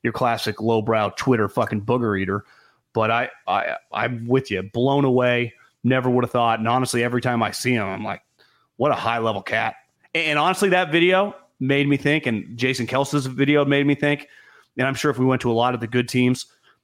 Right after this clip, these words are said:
it's, you read the article about David Tepper and the Hunger Games or all these franchises that fall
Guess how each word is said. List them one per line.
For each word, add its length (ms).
it's, 340
you 340
read 220
the 140
article 360
about 220
David 320
Tepper 320
and 100
the 60
Hunger 320
Games 500
or 140
all 100
these 180
franchises 520
that 80
fall 180